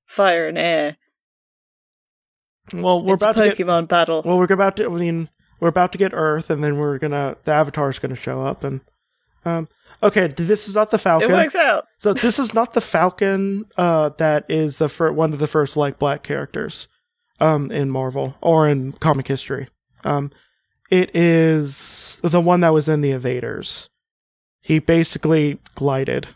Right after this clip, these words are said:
Speaker 2: on the air, and he had a Falcon symbol. He o-, apparently only appeared in, appeared in ten comics.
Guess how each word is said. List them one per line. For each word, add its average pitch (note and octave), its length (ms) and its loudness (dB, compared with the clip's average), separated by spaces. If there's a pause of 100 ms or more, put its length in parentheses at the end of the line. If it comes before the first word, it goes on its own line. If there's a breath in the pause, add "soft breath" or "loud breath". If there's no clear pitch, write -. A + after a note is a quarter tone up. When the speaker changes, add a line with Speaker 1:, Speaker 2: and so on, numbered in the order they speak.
(320)
Speaker 2:
on C3+ 160 -4
the C3 180 -8
air, C3+ 340 -8 (720)
and D3+ 140 0
he C#3+ 60 4
had D3+ 120 4
a C#3+ 40 2
Falcon C3 640 0 (280)
symbol. B2 640 -4 (640)
He F#3+ 120 -4
o-, B3 100 0
apparently C#4+ 380 0
only A3+ 200 0
appeared G3+ 320 0
in, D#3+ 220 -6
appeared F#3 320 -2
in D3 80 -2
ten D#3+ 200 -6
comics. D3+ 480 -6